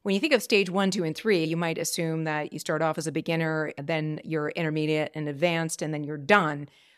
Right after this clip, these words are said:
But this is not the type of development that I'm talking about. It's more circular, like a flywheel. And when you consider your own self-development in the middle of that flywheel, every time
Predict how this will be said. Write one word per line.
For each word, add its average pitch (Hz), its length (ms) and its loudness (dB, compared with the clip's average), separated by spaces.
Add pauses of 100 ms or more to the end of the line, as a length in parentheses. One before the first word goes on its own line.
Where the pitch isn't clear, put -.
(160)
But 170 340 4
this 190 320 -2
is 254 100 0
not 233 200 0
the 190 80 0
type 170 260 -4
of 165 220 0 (120)
development 170 580 0
that 143 100 -4
I'm 143 80 -4
talking 160 460 -6
about. - 360 -4
It's - 120 -8
more 247 160 0
circular, 190 680 -2
like 165 240 -2
a 151 80 -6
flywheel. 190 960 -4
And 156 360 -2 (440)
when 165 140 -2
you 170 80 0
consider 208 340 0
your 190 180 2
own 180 160 2
self-development 165 960 0
in 160 160 -4
the 151 60 -2
middle 185 360 4
of 160 120 0
that 151 260 -2
flywheel, 160 640 2 (100)
every 202 220 0
time 170 460 -4